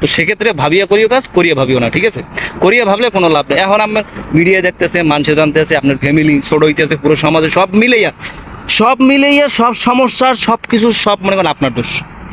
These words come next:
ওই মেয়ের দোষ, ছেলের কোনো দোষ নেই। আর কয়েকদিন পর মেয়ে যদি বিদায় দিয়ে দেয়, সালিশ টালিশ এলা-, এলাকা মুরব্বী ডাইকে শেষ বিদায় দিয়ে দেবো। মনে করেন যে ছেলে আবার কয়েকদিন পর আবার মনে করেন প্রেম করবো বা বিয়ে করবো, কোনো সমস্যা নেই।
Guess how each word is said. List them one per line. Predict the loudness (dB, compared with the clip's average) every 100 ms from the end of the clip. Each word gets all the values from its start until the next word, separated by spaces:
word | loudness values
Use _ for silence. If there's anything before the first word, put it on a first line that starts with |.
| -16 -4 0
ওই | 2
মেয়ের | 2 0
দোষ, | -2 0
ছেলের | -2 0
কোনো | 0
দোষ | 0 0
নেই। | -4 -6 -6
আর | -2
কয়েকদিন | 0 0 0
পর | -2 -6 -18 -16 -16 -16 -16 -16 -16 -6 0
মেয়ে | 2
যদি | 2 0
বিদায় | 0 0 2
দিয়ে | 2
দেয়, | 0 -4 -12 -20 -16 -12 -12 -12 -14 -16 -16 -14 -8 -2
সালিশ | -2 0
টালিশ | 0 2
এলা-, | 2 2
এলাকা | 0 2
মুরব্বী | 2 2 2 0
ডাইকে | 0 -2 -8 -10 -10 -2
শেষ | -2
বিদায় | 0 0 2
দিয়ে | 2
দেবো। | 2 0 -2 -12 -2
মনে | 0 2
করেন | 2 0
যে |
ছেলে | 0 0 0
আবার | 0
কয়েকদিন | 0 0 0
পর | 0
আবার | 2 2
মনে | 2
করেন | 0
প্রেম | 0 0
করবো | 0 2 2
বা | 2
বিয়ে | 2
করবো, | 0 0
কোনো | 0
সমস্যা | 0 0 0
নেই। | -4